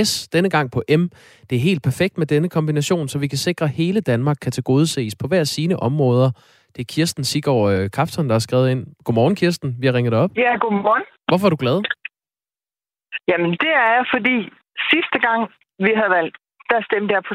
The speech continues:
Speaker 2: Socialdemokratiet. Det fortrød jeg noget så bittert.
Speaker 1: Hvorfor?
Speaker 2: Efter corona kom, og det kostede landet så mange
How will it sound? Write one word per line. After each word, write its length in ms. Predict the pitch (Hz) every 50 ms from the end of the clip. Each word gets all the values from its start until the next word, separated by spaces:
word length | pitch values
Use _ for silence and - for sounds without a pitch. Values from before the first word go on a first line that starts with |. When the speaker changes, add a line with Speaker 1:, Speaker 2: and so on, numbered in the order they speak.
| - -
Speaker 2:
Socialdemokratiet. 800 | 170 185 202 185 170 170 160 - - 156 - - 170 156 139 - _ _ - - - - - - - - - - - _ _ _ _ -
Det 120 | 269 247 214 - - -
fortrød 340 | - 190 - - - 208 185 156 139 151
jeg 80 | 156 151 - - 190 202
noget 160 | 226 262 285 269 -
så 60 | - 226 202 -
bittert. 300 | 185 165 - 113 - - - - - _
Speaker 1:
Hvorfor? 180 | 135 139 160 170 196 190
Speaker 2:
Efter 260 | - - - 180 151 131 127 123 _ -
corona 540 | 156 139 147 170 185 208 247 269 269 269 254 226 214 - -
kom, 160 | 220 220 220 214 - - - 147
og 60 | 175 170 151 -
det 100 | 160 143 - - -
kostede 400 | 233 233 - - - 185 180 175 175 - 175 175
landet 260 | 202 214 208 180 170 165 - -
så 80 | - 247 233 220
mange 200 | 220 214 220 226